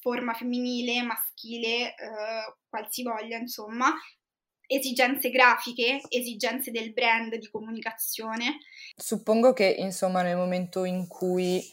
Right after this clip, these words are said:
Speaker 2: si deve scrivere un copy si debba conoscere in qualche modo il target, no? Cioè, cosa fai per, per studiare, tra virgolette, i-,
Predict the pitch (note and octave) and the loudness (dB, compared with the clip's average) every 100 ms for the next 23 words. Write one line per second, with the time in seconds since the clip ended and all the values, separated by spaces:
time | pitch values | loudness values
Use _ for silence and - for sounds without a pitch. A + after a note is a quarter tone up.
0 | - - - - - E3+ F3 F#3 - F3+ | -20 -20 -18 -8 -4 -2 0 -2 -2 0
1 | F3+ F3 E3+ D#3+ - - F3 F3 E3 D#3+ | 6 8 10 8 2 -6 -8 -8 0 4
2 | D#3+ D#3+ E3+ E3 D#3+ D3 C#3+ C#3+ - _ | 4 2 -2 0 0 -2 -4 -6 -10 _
3 | _ _ _ _ _ _ - - E3 E3 | _ _ _ _ _ _ -6 -2 4 4
4 | D#3+ E3 - D#3+ E3+ - F3 D#3+ D#3 D#3+ | 4 0 2 0 0 0 2 2 2 0
5 | D#3 D#3 D#3+ D#3 D3+ D3 D3+ D3 D3+ - | 0 2 -2 0 -2 0 2 2 -2 0
6 | D3+ C3+ C3 C#3 D3 D3 - D3+ C#3+ D3+ | 4 4 2 -4 -4 -4 -6 -2 2 2
7 | D3+ D#3+ - E3 F3 F#3+ E3+ E3 D3 C#3+ | 2 -4 -2 -4 4 6 6 2 0 0
8 | D3 C3+ - - E3 - - - D3+ D#3 | 0 0 -2 -8 -8 -8 -10 -10 2 6
9 | D3+ D3 D3 D3+ D3 C#3+ D3 D3+ C#3+ _ | 6 6 2 -2 -2 -4 -2 0 -2 _
10 | D3 C#3+ C#3+ - F2 | 0 2 2 -2 -10